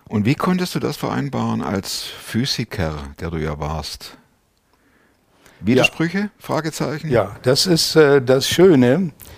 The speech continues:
Speaker 2: Widersprüche zwischen Bibel und, ähm, Naturwissenschaft gibt es eigentlich nur in Bezug auf die klassische Physik, die Ende vorletzten Jahrhunderts zu Ende gekommen ist.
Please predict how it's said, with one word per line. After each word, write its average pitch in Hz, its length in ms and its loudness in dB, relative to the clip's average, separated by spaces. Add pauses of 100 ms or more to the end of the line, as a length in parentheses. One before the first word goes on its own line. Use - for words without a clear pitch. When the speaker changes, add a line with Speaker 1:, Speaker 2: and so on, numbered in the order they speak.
(280)
Speaker 2:
Widersprüche 165 920 0
zwischen 139 400 -4
Bibel 170 440 0
und, 139 600 -6
ähm, 127 500 -4
Naturwissenschaft 127 800 -4
gibt 135 200 -10
es 123 140 -12
eigentlich 131 380 -8
nur 151 260 -2
in 135 100 -6
Bezug 131 360 -8
auf 123 180 -8
die 135 80 -10
klassische 135 460 -6
Physik, 92 500 -18 (640)
die 131 120 -2
Ende 135 280 0
vorletzten 135 540 0
Jahrhunderts 120 460 -2
zu 127 100 -8
Ende 113 180 -6
gekommen 101 460 -14
ist. - 280 -20